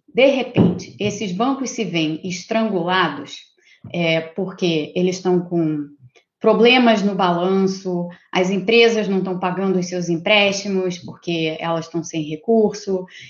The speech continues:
e quando as empresas não pagam os seus empréstimos, o que acontece é que o banco começa a ter, não lucro, mas prejuízo. Isso é principalmente verdade para os bancos pequenos e médios. Esse banco começa a entrar em dificuldades,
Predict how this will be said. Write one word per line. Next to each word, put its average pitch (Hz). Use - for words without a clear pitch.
e 185
quando 220
as 202
empresas 214
não 190
pagam 180
os 175
seus 175
empréstimos, 160
o 165
que -
acontece 165
é 180
que 180
o 190
banco 165
começa 165
a -
ter, 143
não 220
lucro, 156
mas 156
prejuízo. 165
Isso 185
é -
principalmente 185
verdade 160
para 175
os 156
bancos 143
pequenos 147
e 160
médios. 160
Esse 285
banco 208
começa 180
a 185
entrar 175
em 160
dificuldades, 165